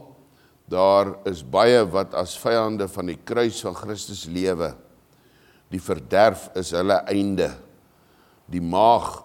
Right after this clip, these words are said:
is hulle god. Hulle skande is hulle trots. Hulle is aardsgesind. Maar ons is burgers van die hemel, van waar af ons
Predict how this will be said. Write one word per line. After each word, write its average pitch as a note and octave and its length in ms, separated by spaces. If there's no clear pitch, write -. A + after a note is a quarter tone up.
is F#2+ 180
hulle F2 200
god. - 520
Hulle F2+ 260
skande A2+ 680
is G2+ 220
hulle F2+ 380
trots. - 720
Hulle F2 240
is F2 240
aardsgesind. G2 1120
Maar D#2 300
ons D3 560
is E2+ 260
burgers G#2 800
van A#2 240
die A2 120
hemel, F2 380
van F#2 220
waar G#2+ 540
af G#2 320
ons G2 340